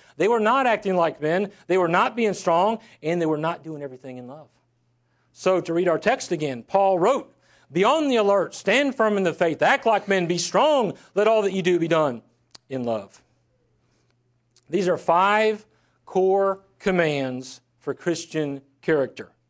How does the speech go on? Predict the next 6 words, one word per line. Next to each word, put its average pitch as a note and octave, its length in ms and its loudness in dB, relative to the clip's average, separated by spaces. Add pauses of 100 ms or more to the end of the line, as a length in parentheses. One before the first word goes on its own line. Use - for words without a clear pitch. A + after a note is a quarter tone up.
(460)
Yes, F#3 320 0
these F#3 200 -2
are G3 120 2
imperatives G#3 720 -4 (360)
or E3+ 140 0
commands. F#3 800 -2